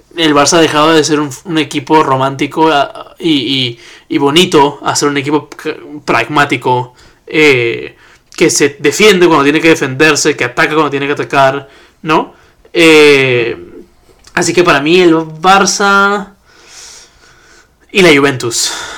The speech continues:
La Juventus, que la Juventus está ar-, viene armándose para ganar la Champions por ya que cuatro o cinco años. Y, y, y, y yo creo que sí puede hacerlo, ¿no? O sea, es lo que más quieren y lo quieren por mu-,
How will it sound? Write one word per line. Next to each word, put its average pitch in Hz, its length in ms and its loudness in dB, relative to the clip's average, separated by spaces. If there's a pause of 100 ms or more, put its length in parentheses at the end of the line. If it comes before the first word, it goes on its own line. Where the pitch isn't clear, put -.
(100)
La 147 200 0
Juventus, 156 600 0
que 170 180 2
la 147 80 2
Juventus 135 420 -4
está - 160 -2
ar-, 143 180 -4
viene 147 520 2
armándose 139 720 0
para 147 180 2
ganar 120 240 -2
la 131 120 -2
Champions 127 480 -6
por 131 180 -8
ya 123 160 -4
que 123 320 -6 (240)
cuatro 143 340 0
o - 20 -8
cinco 131 320 -6
años. 117 460 -8 (500)
Y, 123 560 -2 (420)
y, 131 680 -2 (280)
y, 135 300 -4 (100)
y - 40 -10
yo 143 140 2
creo 147 160 0
que 135 100 -4
sí 135 120 -4
puede 131 200 -2
hacerlo, 110 380 -6
¿no? 127 160 -8
O 131 60 -4
sea, 135 160 -2
es 160 80 0
lo 202 140 4
que 175 60 2
más - 160 2
quieren 143 420 0
y 156 80 -4
lo 147 140 -2
quieren 160 240 2
por 151 120 -6
mu-, 147 220 -4